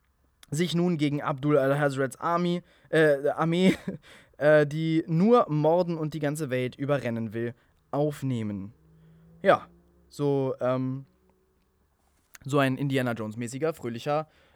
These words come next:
Abenteuerfilm halt. Weiß nicht, ob das ein total nötiger Film ist, aber es wär halt auch wieder ein Film mit so, mit der, so, so diesem, diesem Cthulhu-Unterton. Ich glaube, äh, ganz viel Thema von diesem, äh, Dokument, das da ja heißt Eine Tüte Buntes,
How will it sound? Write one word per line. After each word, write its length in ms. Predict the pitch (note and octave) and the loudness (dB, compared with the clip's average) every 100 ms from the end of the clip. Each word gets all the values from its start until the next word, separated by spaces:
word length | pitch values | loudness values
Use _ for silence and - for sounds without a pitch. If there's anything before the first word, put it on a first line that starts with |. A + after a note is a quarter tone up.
| - | -2
Abenteuerfilm 680 | C3+ C#3 C3+ A#2 A2 A#2 G#2+ | 0 0 -2 -2 -2 -6 -8
halt. 240 | G#2 - | -10 -6
Weiß 140 | - D#3 | 0 2
nicht, 100 | F3 | 2
ob 100 | C3+ | 0
das 160 | C#3 | -2
ein 100 | C#3 | -2
total 300 | B2+ C3 C#3+ | -6 -4 -2
nötiger 380 | D3 F3+ E3+ D#3+ | 2 0 0 0
Film 200 | D#3 D#3+ | 0 -4
ist, 100 | D#3 - - | -6 -10 -4
aber 100 | C3+ | -2
es 100 | D3+ | 2
wär 120 | F3+ | 4
halt 120 | F#3 | 4
auch 160 | D#3 D3+ | 0 0
wieder 140 | F3+ | 2
ein 100 | D#3 | 2
Film 220 | D3 E3 D#3+ | 2 -2 0
mit 80 | |
so, 200 | C#3 D3 | 0 0
mit 180 | C#3+ D3 | 0 0
der, 120 | D3 | -2
so, 180 | C3+ C#3+ | -2 -4
so 220 | B2 C3+ | -4 -6
diesem, 300 | C#3 B2+ C3+ | -4 -4 -4
diesem 260 | B2+ C3 C3+ | -6 -8 -8
Cthulhu-Unterton. 880 | D3+ C#3+ E3+ D#3+ D#3 E3 D#3 D3+ C#3+ | -10 -8 -6 -2 -2 0 -2 -2 -2
Ich 100 | B2+ | 2
glaube, 220 | D3 D3+ - - - - | 2 2 -2 -20 -20 -12
äh, 180 | D3 C#3 | -4 -2
ganz 240 | D3 F3 | 0 -2
viel 160 | - F#3 | -2 -4
Thema 360 | - E3 F3 E3+ | -2 -2 0 -2
von 280 | F3 D#3+ | -2 -4
diesem, 420 | C3 E3+ F#3 F3 - | -6 -6 -4 -4 -4
äh, 280 | D3+ D3 C#3+ | -2 -2 -4
Dokument, 540 | D3+ D#3+ C#3+ D#3+ - | -6 -6 -4 -4 -6
das 160 | C#3+ - | -8 -6
da 220 | C#3+ C3+ | -6 -6
ja 200 | C#3 C3+ | -6 -6
heißt 280 | C3 B2+ B2 | -6 -8 -8
Eine 140 | B2+ C3 | -10 -12
Tüte 200 | C#3 C3 | -10 -8
Buntes, 400 | D3+ F3+ E3+ | -6 -4 -6